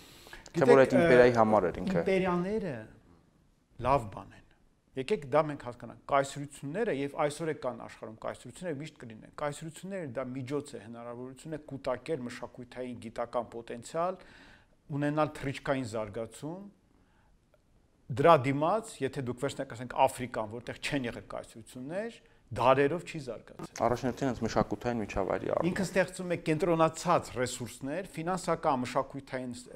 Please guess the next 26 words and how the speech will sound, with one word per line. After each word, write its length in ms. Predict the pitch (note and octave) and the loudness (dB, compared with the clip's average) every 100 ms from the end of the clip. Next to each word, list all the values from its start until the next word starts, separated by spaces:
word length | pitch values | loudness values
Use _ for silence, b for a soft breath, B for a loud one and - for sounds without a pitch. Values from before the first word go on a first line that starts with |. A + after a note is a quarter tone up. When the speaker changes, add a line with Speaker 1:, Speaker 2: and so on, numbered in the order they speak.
| - D3 | -2 0
Speaker 2:
առաջանում 380 | C3+ E3 E3+ | 2 0 0
է 40 | D3 | 2
մետրոպոլիաներ, 720 | C#3+ D3 C#3+ D3+ C#3+ D3 D3 | 2 2 0 2 2 4 2
որտեղ 220 | C#3+ E3 B2+ B2 | 0 -4 -2 4
բոլորը 380 | E3 F#3+ G#3 D#3+ | 6 8 8 6
ձգտում 380 | D#3 - C#3+ C#3+ | -2 -4 -6 -6
են 100 | B2 | -4
գնալ, 320 | B2+ B2+ A2+ | 0 0 0
որտեղ 340 | A#2+ A#2 B2+ B2+ B2 | -6 -6 -8 -6 -8
այնտեղ 320 | B2 C3+ - B - | -4 -6 -6 B -4
լավագույն 400 | C3 B2+ A#2 B2+ | 0 0 -2 -8
պայմաններն 640 | B2 B2 A#2 A#2 A#2 A2+ A2 | -6 -8 -6 -10 -10 -12 -12
են 80 | G2 | -12
զարգացման, 800 | G#2+ A2+ A#2+ - D#3+ F#3+ G#3 B B B B - - - - | -14 -12 -16 -12 -8 -8 -8 B B B B -20 -20 -12 8
լավագույն 420 | E3+ E3+ D3+ D#3 C#3+ | 10 10 8 6 4
տաղանդները 480 | B2+ C3+ C#3 C#3 | 6 6 4 2
կարողանում 500 | D3 D3 C#3 D3 C#3+ | 6 8 8 4 0
են 140 | B2+ A2+ | -6 -4
ճանապարհ 440 | A2+ A2+ A2+ A#2+ | -6 -6 -8 -8
գտնել, 520 | A#2 A#2 - A#2+ A2+ - | -10 -14 -8 -8 -8 -12
մտնել 500 | B2 C3 C3 C3 G#2+ G#2+ | -4 -2 2 4 4 0
մետրոպոլիա, 680 | A2 A#2 A2 B2 A#2+ D3+ F#3 G#3+ - b b | -2 -4 -6 -8 -4 -4 -4 -6 -14 b b
կենտրոնական 580 | - A#2+ A#2+ A2+ B2+ A#2 | -6 -4 -4 -4 -6 -10
քաղաք, 440 | - A2+ E3 G#3 - B B - | -8 0 2 0 -6 B B -2
այնտեղ 320 | C3 F#3 E3 - | 0 8 6 8
կայանալ 720 | B2+ A2 A2 B2+ D#3+ F#3+ | 2 4 -2 -2 -2 -2